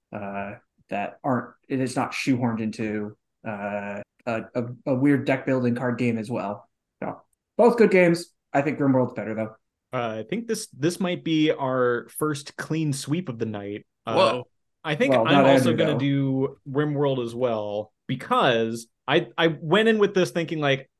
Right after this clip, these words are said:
Speaker 2: "There's no way RimWorld's gonna advance out of this bottom bracket. There's no way because it's not a roguelike,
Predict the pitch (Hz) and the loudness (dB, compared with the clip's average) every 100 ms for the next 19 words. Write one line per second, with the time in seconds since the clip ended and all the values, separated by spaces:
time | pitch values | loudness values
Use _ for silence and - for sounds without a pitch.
0 | _ _ 185 185 190 165 156 135 135 127 | _ _ 2 4 2 4 4 2 -6 -6
1 | 117 113 107 - 107 107 110 107 104 107 | -4 -4 -4 -6 -8 -6 -6 -8 -8 -8
2 | 104 104 104 104 117 - - - 135 131 | -8 -8 -8 -8 -10 -12 -16 -10 -4 2
3 | 208 156 123 110 110 113 117 110 104 - | 4 4 4 2 0 -4 -4 -4 -6 -10
4 | _ _ 233 - 143 143 175 208 294 254 | _ _ 2 2 2 2 2 4 4 2
5 | 170 135 123 | 0 2 0